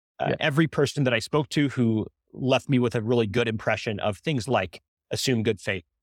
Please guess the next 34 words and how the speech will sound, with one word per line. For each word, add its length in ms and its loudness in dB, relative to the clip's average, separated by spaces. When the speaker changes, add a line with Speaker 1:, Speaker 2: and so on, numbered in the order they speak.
Speaker 1:
short 420 0
Speaker 2:
Yeah. 80 2
Speaker 1:
toes, 200 -2
tone 180 -2
at 80 -6
the 60 -2
top, 260 -2
uh, 140 -6
that's, 420 -2
that's 200 -2
been 260 0
true. 360 -4
And, 240 -2
and 160 -2
so 300 0
i-, 160 -4
if 140 0
I 100 2
were 140 0
giving 300 0
one 180 2
piece 240 -2
of 80 -2
advice 600 -2
to 80 -8
someone 500 -2
leaving, 240 0
like, 140 0
a 40 0
big 180 -2
law 200 0
firm 320 -6
to 120 -6
go, 380 0